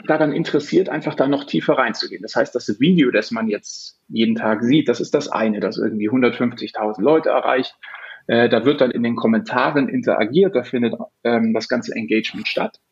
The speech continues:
Was dann noch passiert, einmal bis zweimal die Woche meine TikTok Lives, wo ich in der Regel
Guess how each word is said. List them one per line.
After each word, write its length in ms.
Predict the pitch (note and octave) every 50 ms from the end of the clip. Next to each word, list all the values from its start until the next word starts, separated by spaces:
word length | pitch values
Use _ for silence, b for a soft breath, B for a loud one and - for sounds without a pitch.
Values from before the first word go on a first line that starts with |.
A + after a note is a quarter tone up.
| _ _ _
Was 160 | B2 - -
dann 140 | - C#3 D#3+
noch 160 | E3+ - -
passiert, 460 | - D3+ - - D3 C#3+ D3 D3 - - - _ _ _ _ _
einmal 380 | - B2 C3 C3+ C3+ B2+ B2
bis 160 | A2+ - - -
zweimal 320 | - B2 A#2+ A#2 A2+ A2+
die 120 | A2 A2
Woche 220 | A#2 A#2 - - A2+
meine 260 | G#2+ G#2 A2 C3 -
TikTok 380 | - - - - - A2 G#2 -
Lives, 500 | G2+ A2 B2+ D#3 F3 E3+ - - - -
wo 80 | A2+
ich 120 | A2 A2 G2
in 80 | A2
der 100 | A2+ A2+
Regel 320 | A#2 A#2+ A2+ A#2+ A2+ A2+